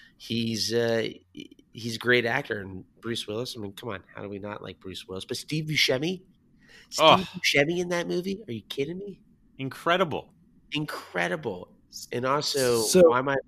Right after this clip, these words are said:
Speaker 3: in all
Speaker 1: blanking on
Speaker 3: seriousness, I haven't
Speaker 1: giant, uh, giant, uh, his name is, like, Bear in the movie, but, like, the giant black guy.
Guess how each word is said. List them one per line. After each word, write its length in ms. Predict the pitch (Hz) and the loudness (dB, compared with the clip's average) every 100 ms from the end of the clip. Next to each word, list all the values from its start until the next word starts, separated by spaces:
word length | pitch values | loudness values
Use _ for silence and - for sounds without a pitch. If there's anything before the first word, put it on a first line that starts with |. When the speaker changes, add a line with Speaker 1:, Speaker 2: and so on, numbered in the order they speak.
| _ _ - - | _ _ -6 8
Speaker 3:
in 60 | |
all 100 | 175 | 8
Speaker 1:
blanking 80 | 156 | 8
on 60 | 110 | 2
Speaker 3:
seriousness, 340 | 107 117 127 | -2 -2 -4
I 40 | 120 | -2
haven't 220 | 113 110 | -2 -2
Speaker 1:
giant, 640 | 107 107 104 101 - - 101 92 90 | 0 0 -2 -6 -12 -10 -4 -4 -4
uh, 40 | - | -8
giant, 560 | - 101 101 101 95 92 | -6 -4 -2 -4 -6 -12
uh, 280 | 90 87 87 _ _ - - - _ - | -10 -12 -16 _ _ -20 -20 -20 _ -12
his 160 | 104 | -6
name 120 | 113 | -6
is, 80 | 98 | -4
like, 160 | 98 - 90 - | -8 -8 -16 -10
Bear 560 | 92 90 87 85 80 _ _ | -8 -6 -8 -10 -16 _ _
in 160 | - 92 | -12 -12
the 60 | 90 | -12
movie, 400 | 90 85 85 78 | -14 -14 -16 -14
but, 220 | 90 - - | -14 -10 -10
like, 100 | 92 | -8
the 60 | |
giant 280 | 95 113 104 | -2 0 0
black 280 | 92 92 92 | -4 -6 -6
guy. 200 | 87 80 | -10 -14